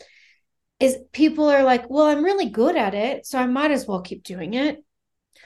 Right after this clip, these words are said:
"Oh, well, I'm making six figures and I've got a great salary, although I'm absolutely miserable, but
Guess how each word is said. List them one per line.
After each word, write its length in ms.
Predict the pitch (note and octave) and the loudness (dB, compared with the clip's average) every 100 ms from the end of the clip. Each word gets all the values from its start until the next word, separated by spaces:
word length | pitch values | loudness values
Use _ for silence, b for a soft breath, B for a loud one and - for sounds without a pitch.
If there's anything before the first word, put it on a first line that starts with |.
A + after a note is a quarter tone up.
| b b | b b
"Oh, 300 | F4 D4 B3+ | 6 8 8
well, 160 | C4 C#4 | 4 2
I'm 180 | C#4+ C#4 | 0 0
making 420 | D#4+ F#4 F4+ D4+ | 0 0 0 -2
six 360 | A3+ B3+ B3 - | 0 -4 -4 -4
figures 440 | E4 C#4+ B3+ A3+ | -4 0 0 0
and 80 | A#3+ | -2
I've 160 | G#3+ G#3+ | -4 0
got 160 | C#4+ | 0
a 60 | B3+ | 0
great 300 | G#3+ G#3 G#3 | -2 -4 -4
salary, 600 | - E4 E4+ A#3 G#3+ G3+ | 0 4 4 4 0 -2
although 500 | A3 A3 A#3 A3+ A3 | -4 -2 0 0 -2
I'm 280 | A3 A3 A3 | -6 -8 -8
absolutely 720 | C4 C#4+ C#4 - A3 A3+ G#3 | -6 -6 -6 -6 0 0 -2
miserable, 680 | G3+ A#3+ C#4 C4+ A3 G#3 G3+ | -4 -2 0 2 2 0 -2
but 300 | G3 G#3+ G#3+ | 0 0 0